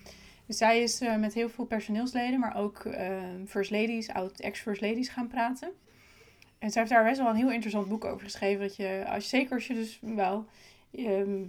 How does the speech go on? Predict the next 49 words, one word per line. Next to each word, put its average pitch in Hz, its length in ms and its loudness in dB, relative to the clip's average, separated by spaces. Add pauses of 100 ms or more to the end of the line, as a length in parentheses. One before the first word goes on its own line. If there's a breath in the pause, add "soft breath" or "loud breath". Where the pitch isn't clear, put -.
(100)
nou 196 140 -4
ja, - 100 -6
fan 214 220 0
bent 214 200 2
van 214 120 -2
de 208 60 0
Amerikaanse 202 460 -2
politiek, 202 580 -4 (100)
eh, 196 460 -2
echt 220 200 -2
een 214 60 -2
aanrader 214 360 4
om 202 100 -2
te 202 120 -4
lezen 208 300 2
hoe 202 200 2
dat, - 440 -6 (100)
nou 247 140 0
ja, - 100 -2
zo'n 233 200 -4
inauguratie 254 600 0
eraan 196 280 0
toe 196 160 -2
gaat. 190 520 -2 (460 soft breath)
Want 202 140 -2
het 196 100 -6
gaat 233 160 8
dus 220 100 -4
in 226 120 2
zes 226 240 2
uur, 220 260 2
moet 214 140 2
dat 220 160 -2
gebeuren, 202 480 2
van 214 200 0
de 202 100 0
een 214 460 2
naar 208 280 0
de - 60 0
andere 220 240 0
president, 190 480 -4
in 214 140 -2
zes 220 200 2
uur 208 260 2
eruit. - 500 4 (680 soft breath)
Ehm, 190 380 -4
hoe 208 100 2
het 233 100 0
omgang, 233 760 0